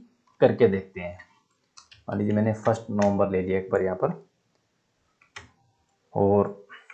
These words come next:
invoice number एक बार four मैं वन ले लेता हूँ।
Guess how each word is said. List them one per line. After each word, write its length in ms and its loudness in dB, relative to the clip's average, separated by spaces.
invoice 320 4
number 220 4
एक 120 6
बार 180 4
four 240 4
मैं 200 2
वन 220 2
ले 80 2
लेता 260 -2
हूँ। 160 -6